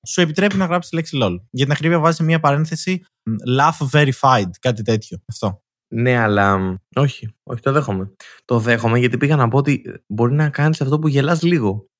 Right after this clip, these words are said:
Speaker 2: Λίγο το
Speaker 1: Μα δεν το
Speaker 2: μηδίασμα,
Speaker 1: πιάνει,
Speaker 2: το
Speaker 1: αυτό
Speaker 2: λίγο
Speaker 1: που
Speaker 2: το
Speaker 1: ξεφυσάς.
Speaker 2: Ναι, λίγο. <laughs> Έτσι.
Speaker 1: Ναι.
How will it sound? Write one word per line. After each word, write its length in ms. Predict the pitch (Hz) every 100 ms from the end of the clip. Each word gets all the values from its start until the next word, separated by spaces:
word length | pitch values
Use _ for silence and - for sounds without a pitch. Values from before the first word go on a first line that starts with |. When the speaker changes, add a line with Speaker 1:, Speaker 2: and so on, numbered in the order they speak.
| -
Speaker 2:
Λίγο 220 | 107 120
το 120 | 143
Speaker 1:
Μα 160 | 127 143
δεν 100 | 170
το 60 | 170
Speaker 2:
μηδίασμα, 180 | 113 139
Speaker 1:
πιάνει, 200 | 131 123
Speaker 2:
το 60 |
Speaker 1:
αυτό 120 | 120
Speaker 2:
λίγο 120 | 120 139
Speaker 1:
που 40 |
Speaker 2:
το 40 | 135
Speaker 1:
ξεφυσάς. 580 | 156 151 175 123 - - _ _ _ _ _ -
Speaker 2:
Ναι, 120 | 143
λίγο. 240 | 123 127 117 123 - 151 - _ _ -
<laughs> 560 | 160 147 151 - _
Έτσι. 180 | - 127
Speaker 1:
Ναι. 200 | 135 107